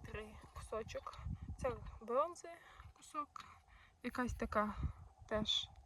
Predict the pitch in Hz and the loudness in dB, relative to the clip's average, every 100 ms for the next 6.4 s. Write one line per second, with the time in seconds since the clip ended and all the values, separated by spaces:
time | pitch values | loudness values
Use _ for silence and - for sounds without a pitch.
0 | 247 240 214 247 294 320 311 - - 330 | -8 0 4 10 10 10 6 -2 -2 -4
1 | - - - - - 262 262 262 - 277 | -8 -20 0 0 4 4 6 4 0 -8
2 | - 254 - - 240 247 - 233 - - | -4 -4 -4 0 4 6 6 2 0 -10
3 | - - - 247 285 370 370 359 359 - | -14 -16 -4 4 6 8 8 6 4 0
4 | - 262 226 240 240 247 240 - 208 226 | -4 -4 0 2 4 4 4 6 6 6
5 | 311 294 - - - - - - - - | 4 2 -2 -4 -10 -14 -16 -20 -20 -20
6 | - - 233 226 | -16 -2 0 0